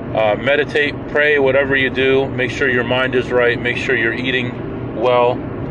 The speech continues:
and, uh, you take care of each other. And i-, if you have any questions or comments or anything,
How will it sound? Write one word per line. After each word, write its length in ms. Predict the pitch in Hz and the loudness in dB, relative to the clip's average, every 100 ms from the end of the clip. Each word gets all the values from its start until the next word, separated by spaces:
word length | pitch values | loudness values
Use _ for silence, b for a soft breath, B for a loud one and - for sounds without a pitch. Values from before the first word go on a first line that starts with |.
| - | -6
and, 300 | 113 113 110 | -4 -2 0
uh, 40 | 110 | -2
you 180 | 107 95 | -2 -4
take 220 | 131 117 | -4 -2
care 200 | 123 123 | 0 0
of 100 | 120 | 0
each 180 | 117 131 | -4 0
other. 300 | 120 120 117 | 2 0 -2
And 240 | 117 113 | -4 -4
i-, 200 | 117 98 | -4 -4
if 120 | - | -6
you 80 | 131 | -2
have 120 | 131 | -2
any 120 | 123 | -2
questions 480 | 113 131 123 123 110 | -2 -2 -2 -4 -6
or 40 | 113 | -4
comments 520 | 131 123 123 123 123 | -2 -2 -2 -2 -2
or 60 | |
anything, 480 | 117 117 110 117 113 | -2 -2 -2 -4 -4